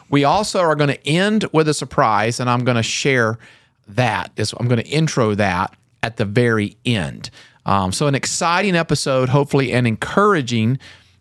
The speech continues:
episode, um, to dads out there. So here, here's some of the dad advice. I'm just gonna read a few of them. I don't think I can be able to read all of them.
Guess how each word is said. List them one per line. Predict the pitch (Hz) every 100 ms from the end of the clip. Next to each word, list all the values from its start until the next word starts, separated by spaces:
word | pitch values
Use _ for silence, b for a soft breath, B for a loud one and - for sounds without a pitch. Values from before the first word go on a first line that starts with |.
| -
episode, | 117 117 113 - 117 107 120 135 -
um, | 120 110 107 107 107
to | 180
dads | 175 214 254 170
out | 131 113
there. | 117 98 B B B
So | - 170
here, | 175 214
here's | 151 196 262
some | 208
of | 180
the | 143 -
dad | 131 139 143
advice. | 120 113 107 107
I'm | 156
just | 156
gonna | 160
read | 131 113
a |
few | 104 135 127
of | 101
them. | 113
I | 117
don't | 117
think | 123 120
I |
can | 110
be | 113
able | 110
to |
read | 107 101
all | 101 120 117
of |
them. | 98 110